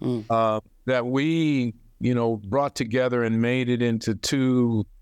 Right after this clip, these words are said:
Speaker 2: um, I think two, two one and a half hour,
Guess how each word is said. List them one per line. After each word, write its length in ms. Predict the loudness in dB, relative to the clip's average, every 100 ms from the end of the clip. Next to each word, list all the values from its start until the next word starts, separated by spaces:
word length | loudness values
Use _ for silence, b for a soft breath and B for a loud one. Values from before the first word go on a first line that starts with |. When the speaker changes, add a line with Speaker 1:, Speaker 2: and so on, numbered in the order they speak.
| -20 _ -20 -16 -4
Speaker 2:
um, 800 | 0 0 2 2 2 0 -2 -4 -8 -20 -8
I 80 | -4
think 240 | -2 -2 -2
two, 220 | 0 0
two 260 | -2 -2
one 220 | 0 2 0
and 120 | -2
a 40 |
half 320 | -2 -2 0
hour, 580 | 0 2 2 0 -4 -12